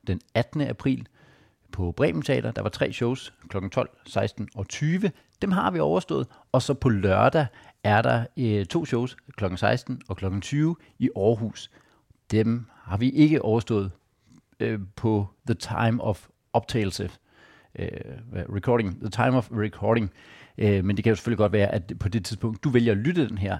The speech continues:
at det så er. Og så må du selv lige justere ind i, hvad det er. Men som sagt, jeg har simpelthen grinet rigtig meget, fordi Carsten Eskelund, han er sådan en, som hans stand-up, jamen, du kender, du kender, ved sandsynligvis, hvem Carsten Eskelund er, men hans stand-up-stil er i virkeligheden meget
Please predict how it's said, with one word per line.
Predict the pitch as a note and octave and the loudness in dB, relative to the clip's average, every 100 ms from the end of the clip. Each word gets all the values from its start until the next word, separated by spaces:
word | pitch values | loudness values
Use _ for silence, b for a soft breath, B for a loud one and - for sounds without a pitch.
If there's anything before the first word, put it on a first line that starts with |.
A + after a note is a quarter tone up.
| - | -6
at | G2 | -4
det | A2 G2 | 0 0
så | - | -2
er. | - A2 A2 B B - | 4 4 4 B B -2
Og | A2 | 2
så | |
må | B2 | 2
du | G2 | 2
selv | B2 A2+ | -2 -2
lige | G#2 | -2
justere | G#2+ F#2 A#2 G2 | -2 -2 0 2
ind | G2 G2 | 2 0
i, | F2+ - | -4 -4
hvad | - F2+ | 0 0
det | E2+ E2+ | -2 -6
er. | - - B B B | -8 -8 B B B
Men | C#3 | 2
som | G2+ G2+ | 2 2
sagt, | A#2 - | 2 2
jeg | B2 | 2
har | G#2 | 4
simpelthen | A#2 A2+ A2+ | 4 2 2
grinet | A2+ A#2+ A#2+ | 2 4 4
rigtig | G#2+ A2+ | 2 0
meget, | G2+ G2+ G#2+ | 2 2 2
fordi | A2 B2 B2+ F3+ - | -2 -2 -2 -8 -4
Carsten | G2 F#2+ A2 | -2 0 0
Eskelund, | A2 A2+ G#2 F#2 | 0 -2 -4 -2
han | G2+ G2+ | -2 0
er | F#2+ | 0
sådan | G2+ A2 G#2 | -2 -2 -2
en, | G#2 F#2+ _ _ _ _ _ _ - - | -2 -6 _ _ _ _ _ _ -18 -6
som | - A2 G#2+ G2 B B B B B B B | -2 0 0 -2 B B B B B B B
hans | - A#2+ - | 0 0 0
stand-up, | - - C3 C#3+ A2 | -2 2 2 2 0
jamen, | A2 A2 | 0 0
du | G#2+ | -2
kender, | - C3+ C3+ A#2+ - | 2 4 4 2 -2
du | A2 | -4
kender, | G#2+ A#2+ | 0 0
ved | A2+ C3 A#2+ - | 2 0 0 -6
sandsynligvis, | - G#2+ - A#2+ G#2 G2+ | -6 -4 0 0 -2 -4
hvem | G#2+ | -6
Carsten | - F#2 - | -4 -6 -4
Eskelund | G2 - G2 F#2+ | -8 -6 -4 -2
er, | |
men | G2 | -2
hans | F#2+ G2+ | -2 0
stand-up-stil | - C3 B2 - A#2 G#2 | 4 4 2 0 -2 -2
er | F#2+ G#2+ | 0 2
i | A2 | 2
virkeligheden | G#2+ A2+ A#2 G#2 G2 | 2 2 2 0 0
meget | F#2+ F#2 G#2+ | -2 0 0